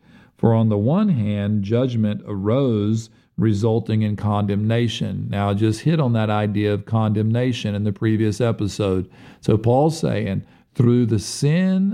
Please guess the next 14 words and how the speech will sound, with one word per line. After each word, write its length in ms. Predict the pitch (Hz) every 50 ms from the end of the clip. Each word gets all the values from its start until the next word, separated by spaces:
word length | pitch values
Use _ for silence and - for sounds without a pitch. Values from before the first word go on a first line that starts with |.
| -
of 160 | - 131 120 - - -
Adam, 640 | 135 131 139 143 - 104 95 92 92 95 98 104 - _ _ _ _ _ _
sin 760 | - - - - 143 143 151 160 160 165 170 175 175 185 196 - _ _ -
entered 320 | 131 139 143 143 143 127
into 320 | 123 123 123 123 113 120
the 120 | 113 113 110
human 400 | 98 101 120 117 117 113 110 107
race. 600 | 104 107 107 104 95 92 95 90 - - - - _ _ - - _ _ -
And 140 | 117 110
as 180 | 110 113 117 104
a 80 | 117 113
result, 720 | 113 110 104 98 107 143 165 156 120 107 - - - _
all 440 | - 123 117 117 120 123 127 127 123
people 680 | - - - 117 113 110 101 101 95 95 101 104 -